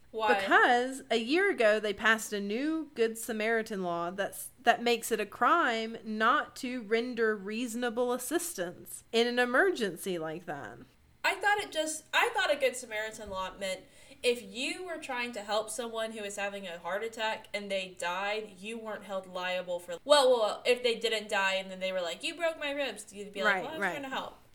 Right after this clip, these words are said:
Speaker 2: Or if somebody's in a burning car and you pull 'em out of the car and it causes spinal damage that you didn't know about, but you kept them from
Speaker 1: Yeah.
Speaker 2: being burned up in the car. Yeah. I said the same thing 'cause I watched this with my mom, and she's like, "Yes, that is,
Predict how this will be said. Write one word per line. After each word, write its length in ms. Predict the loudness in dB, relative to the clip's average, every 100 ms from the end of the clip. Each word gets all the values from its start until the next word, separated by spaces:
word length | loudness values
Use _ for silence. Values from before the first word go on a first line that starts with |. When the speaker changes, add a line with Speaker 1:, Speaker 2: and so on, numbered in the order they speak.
| -20 -20 0
Speaker 2:
Or 300 | 8 10 10 8
if 360 | 2 2 -4
somebody's 480 | -2 0 4 4 4
in 80 | 0
a 40 |
burning 320 | 2 0 0
car 220 | 0 2 2
and 80 |
you 60 | 0
pull 140 | -4 -2
'em 60 |
out 100 | -2
of 60 | -2
the 40 |
car 280 | 0 2 2
and 200 | 0 -6
it 120 | -6
causes 340 | 2 2 2 -6
spinal 360 | 0 0 0 -6
damage 480 | -8 -8 -12 -12
that 80 | -10
you 100 | -10
didn't 180 | -10 -10
know 140 | -10
about, 320 | -8 -8 -10 -14 -6
but 100 | -6
you 80 | -2
kept 200 | -4 -4
them 140 | -6
from 100 | 0
Speaker 1:
Yeah. 80 | 0
Speaker 2:
being 140 | 0 -2
burned 200 | -4 -4
up 120 | -6
in 80 | -8
the 60 |
car. 260 | -4 -4 -2
Yeah. 200 | 0 0 0 -16 -20 -20 _ _ 8
I 240 | 10 10
said 240 | 8 4 2
the 80 |
same 260 | 0 2 0
thing 180 | -4 -6
'cause 120 | -2
I 60 | 0
watched 260 | 0 0
this 180 | -6 -6
with 140 | -6
my 140 | -4 -4
mom, 220 | -4 -8
and 100 | -10
she's 160 | -10 -8
like, 140 | -8 2
"Yes, 500 | 2 2 -10 -14 -12 2
that 180 | 4 4
is, 320 | 2 -4